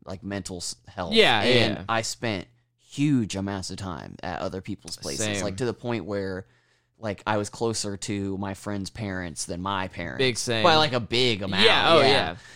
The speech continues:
Speaker 1: Like, uh, I, you know, there was a couple families that I would go to every weekend at least. You know, I, every
Speaker 2: Yeah.
Speaker 1: single week I would be there, and every single weekend I would stay at. And,
Speaker 2: Yeah.
Speaker 1: like, the,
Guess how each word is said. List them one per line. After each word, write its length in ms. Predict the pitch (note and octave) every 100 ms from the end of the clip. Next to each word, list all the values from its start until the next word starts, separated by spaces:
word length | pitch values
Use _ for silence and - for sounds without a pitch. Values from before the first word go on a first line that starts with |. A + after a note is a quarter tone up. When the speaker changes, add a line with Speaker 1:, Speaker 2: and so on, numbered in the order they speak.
| -
Speaker 1:
Like, 380 | - A#2 G#2 -
uh, 480 | F2+ A2 G2 E2 C2+ -
I, 180 | - G#2 -
you 120 | A#2
know, 340 | G#2+ F#2 D2+ - _ _
there 140 | A2 B2+
was 140 | A#2
a 60 | G2+
couple 280 | - A#2 G2+
families 640 | - G#2 G2 F#2 F2+ E2+
that 160 | F2+ D2
I 160 | G2
would 160 | G2+ F#2+
go 160 | F#2 F2+
to 360 | G2 F#2 D2+ - _ _ _ _ A2+
every 200 | G#2+ G2+
weekend 420 | E2+ D#2+ C2 A1+
at 140 | F#2+
least. 520 | E2+ F#2+ - - - -
You 80 | G#2+
know, 100 | F#2+
I, 100 | F2+
every 140 | - C3+
Speaker 2:
Yeah. 120 | G2
Speaker 1:
single 460 | G#2+ C#3 C3 A2+
week 320 | G#2 G#2+ D#2+ F#2+
I 120 | F#2+
would 140 | G2
be 160 | G2 G2
there, 240 | F#2+ F2+
and 100 | F#2+
every 140 | G#2 G2+
single 320 | - G2 D#2
weekend 400 | E2+ D2+ D2+ B1
I 80 | F2
would 140 | E2
stay 260 | - - D2+
at. 160 | C#2+ -
And, 140 | F#2
Speaker 2:
Yeah. 160 | D#3 G2
Speaker 1:
like, 60 | F2 - _ _ _ _ -
the, 220 | B2 G#2